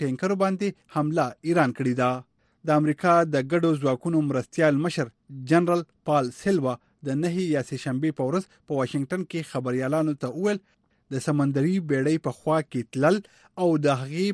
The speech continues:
په پناه ځایونو باندې چاودونکي مواد انخلول یو معمولي کار نه و.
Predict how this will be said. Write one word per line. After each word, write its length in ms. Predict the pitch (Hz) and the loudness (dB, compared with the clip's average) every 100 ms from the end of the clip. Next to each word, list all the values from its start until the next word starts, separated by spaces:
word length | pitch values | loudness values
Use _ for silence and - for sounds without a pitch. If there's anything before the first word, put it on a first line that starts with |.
| - | -2
په 80 | 139 131 | -6 -4
پناه 320 | 139 143 175 156 | -2 2 2 0
ځایونو 360 | 135 131 190 196 | 0 0 0 0
باندې 260 | 190 185 202 - - _ 151 | -2 -2 -4 -6 -14 _ -2
چاودونکي 640 | 135 143 202 196 - 185 175 156 139 | -2 0 -4 -4 -4 -4 -2 -2 -2
مواد 400 | 131 147 160 131 _ - 139 | 0 2 2 0 _ -8 -6
انخلول 500 | 127 135 135 170 - _ 143 | -4 -2 0 0 -2 _ -4
یو 120 | 135 139 | -2 0
معمولي 360 | 135 135 147 180 - | -2 0 -2 -2 0
کار 240 | 151 117 - 143 156 | 0 0 -6 -2 4
نه 60 | 143 | 4
و. 180 | 127 | 4